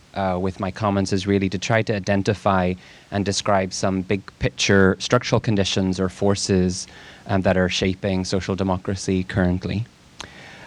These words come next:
Um, it remains very much an open question whether the future,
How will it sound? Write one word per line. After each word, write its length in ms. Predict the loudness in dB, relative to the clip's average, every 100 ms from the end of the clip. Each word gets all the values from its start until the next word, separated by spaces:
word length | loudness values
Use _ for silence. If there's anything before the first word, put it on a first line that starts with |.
| -6 2
Um, 240 | 4 6
it 80 | 6
remains 340 | 6 6 6 6
very 180 | 6
much 220 | 6 4 4
an 80 |
open 320 | 2 4 2 2
question 560 | 0 0 0 2 4
whether 260 | 4 4 4
the 120 | 2
future, 720 | 0 -2 0 2 4 4